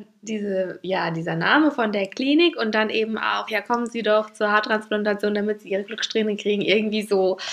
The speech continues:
Auf jeden Fall, diese Frage fand ich echt klasse und hab dann darüber ein bisschen sinniert, weil ich mich dann gefragt hab, ja, wie ist es denn jetzt, wenn jemand keine Haare hat, hat er ja auch keine Strähne.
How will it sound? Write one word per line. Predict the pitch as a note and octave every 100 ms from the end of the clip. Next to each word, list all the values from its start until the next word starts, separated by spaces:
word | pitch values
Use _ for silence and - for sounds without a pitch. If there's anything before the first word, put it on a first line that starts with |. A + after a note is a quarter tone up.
| - -
Auf | - -
jeden | C#4+ D4
Fall, | C#4+ C4
diese | B3 A#3+ A#3
Frage | - C4 C4+ C4+ A#3
fand | A3+ A3+
ich | A3 -
echt | A#3+ -
klasse | - C4 B3+ B3 F4+ - _ _ _ - - -
und | C4+ C#4+
hab | C#4
dann | B3+ C4 B3+ - _ _
darüber | B3+ C#4+ C4+ C4 C4
ein | A3
bisschen | A#3 A3+ A3+ G#3
sinniert, | A#3 B3+ C#4+ G#3 G3
weil | F#3+ G3
ich | G3+
mich | A#3+ -
dann | G#3+
gefragt | G#3+ - C4 C4+
hab, | G3 -
ja, | F#3+ F3+ F3+ G#3
wie | A3
ist | -
es | D4 C#4
denn | F#3+ F3+
jetzt, | F3+ F3
wenn | F3+
jemand | F#3 F#3+ G3
keine | F#3 F#3 F3
Haare | E3 E3+ F#3
hat, | A3 A3+
hat | G#3+
er | G3
ja | G3 F#3+
auch | -
keine | - G#3
Strähne. | G#3+ - - C#4+ B3+ F#3+ F3+